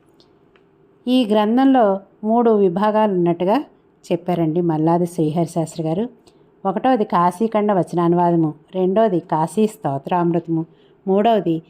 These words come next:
కాశీయాత్ర దర్శిని. వీటన్నిటిని కూడా మనం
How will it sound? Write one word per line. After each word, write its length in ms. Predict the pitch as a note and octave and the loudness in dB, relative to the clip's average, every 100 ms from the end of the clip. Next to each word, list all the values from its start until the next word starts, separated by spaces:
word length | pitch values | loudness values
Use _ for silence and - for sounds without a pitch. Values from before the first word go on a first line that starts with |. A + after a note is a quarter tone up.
| _ - | _ -6
కాశీయాత్ర 800 | F#3+ F#3+ - G3+ F3 D#3+ - A#3 C4+ _ _ - | -2 -2 0 0 2 0 -2 -6 -6 _ _ -10
దర్శిని. 520 | E3 D#3 - D#3+ D#3 - _ _ _ _ - | -6 -4 -4 -6 -6 -10 _ _ _ _ -6
వీటన్నిటిని 640 | G#3+ G#3+ F#3+ F#3+ F#3+ A3+ | -6 -2 0 0 -2 -6
కూడా 240 | G#3+ G3+ G3 | -4 -2 0
మనం 360 | F3+ G3+ C#4 | 0 0 -2